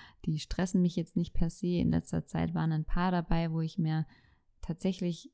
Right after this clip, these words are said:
gedacht habe, in welcher Welt leben wir hier eigentlich? Und auch da möchte ich einfach an euch die Einladung aussprechen,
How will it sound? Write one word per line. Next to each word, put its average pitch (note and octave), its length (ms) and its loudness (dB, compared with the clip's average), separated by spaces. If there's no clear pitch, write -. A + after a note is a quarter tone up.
gedacht - 420 -4
habe, E3+ 180 -4
in E3 360 2
welcher D#3+ 420 0
Welt F3 260 2
leben F#3+ 340 2
wir F#3+ 120 0
hier F#3+ 160 -2
eigentlich? E3+ 680 -4
Und F3+ 180 8
auch F3+ 140 2
da F3 200 4
möchte F3+ 240 2
ich - 120 -6
einfach E3 240 0
an E3 120 2
euch E3 240 2
die - 140 -2
Einladung D#3+ 500 2
aussprechen, D#3+ 760 -2